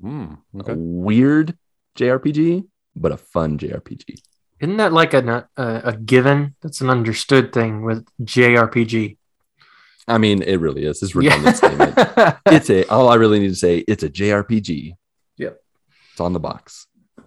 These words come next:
Speaker 2: But yeah, it's a, it's a fun game. I really hope, I mean, that's around the same time as Final Fantasy seven,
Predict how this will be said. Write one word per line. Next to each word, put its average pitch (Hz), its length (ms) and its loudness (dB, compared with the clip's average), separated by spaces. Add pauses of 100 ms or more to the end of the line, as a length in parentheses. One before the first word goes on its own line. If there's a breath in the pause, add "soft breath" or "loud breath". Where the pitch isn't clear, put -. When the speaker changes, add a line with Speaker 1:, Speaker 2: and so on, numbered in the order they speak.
(680)
Speaker 2:
But 101 80 -4
yeah, - 140 -10 (220)
it's 101 140 -6
a, 113 80 -2 (120)
it's 113 140 -4
a 113 40 -8
fun 104 160 -4
game. 87 220 -4
I 80 80 -4
really 98 220 -2
hope, 92 320 -4 (260)
I 98 40 -8
mean, 107 220 -2
that's 127 240 2
around 104 400 0
the 90 80 -4
same 90 380 -6
time 82 400 -6
as 80 380 -8
Final 82 300 -6
Fantasy 82 320 -8
seven, 82 480 -6